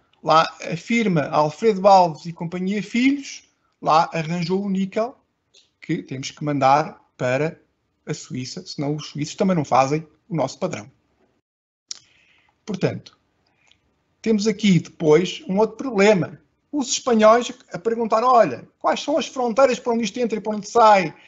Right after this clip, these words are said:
Qual é a forma de transporte? As datas da expedição? Além, quer dizer, além dos alemães, como eu disse, os espanhóis a colocar problemas que nós tínhamos que resolver para ver se isto vinha para cá. E nós pedimos aos suíços,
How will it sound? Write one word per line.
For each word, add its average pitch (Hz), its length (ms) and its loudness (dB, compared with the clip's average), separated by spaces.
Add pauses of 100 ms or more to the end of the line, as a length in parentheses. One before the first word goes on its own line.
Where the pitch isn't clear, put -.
(180)
Qual 240 180 2
é 254 60 4
a 214 40 0
forma 240 320 0
de 226 60 -6
transporte? 220 760 2
As 214 100 0
datas 240 380 0
da 226 80 -4
expedição? 214 760 0 (760)
Além, 202 220 -6
quer - 80 -20
dizer, 156 140 -6
além 170 160 -2
dos 196 140 -8
alemães, 208 320 -4
como 180 180 -6
eu 175 40 -8
disse, 226 180 -6
os 233 80 -12
espanhóis 196 440 0
a 247 40 -6
colocar 208 340 -2
problemas 220 680 -2 (680)
que 175 80 -8
nós 160 140 2
tínhamos 190 280 -6
que - 120 -20
resolver 165 540 -2
para 135 100 -10
ver 135 100 -6
se - 120 -8
isto - 120 -12
vinha 151 160 -4
para 156 140 -4
cá. 120 260 -8 (340)
E - 60 -4
nós 240 180 0
pedimos 262 360 -2
aos 330 120 2
suíços, - 640 -6